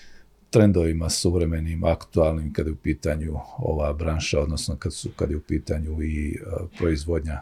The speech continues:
kojom se vi bavite, što je, što je sada aktualno, što, na što, recimo, sada treba, ovaj, obratiti pozornost?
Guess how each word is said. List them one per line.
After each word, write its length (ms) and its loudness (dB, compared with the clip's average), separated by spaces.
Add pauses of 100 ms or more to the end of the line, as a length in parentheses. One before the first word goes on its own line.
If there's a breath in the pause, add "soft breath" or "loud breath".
(220)
kojom 180 -2
se 180 -2
vi 120 2
bavite, 560 0
što 200 2
je, 140 4
što 200 2
je 60 6
sada 340 0
aktualno, 480 -4
što, 300 -10
na 120 -4
što, 240 0
recimo, 340 -2
sada 260 -2
treba, 340 -2 (120)
ovaj, 320 -6 (340)
obratiti 540 -4
pozornost? 720 -8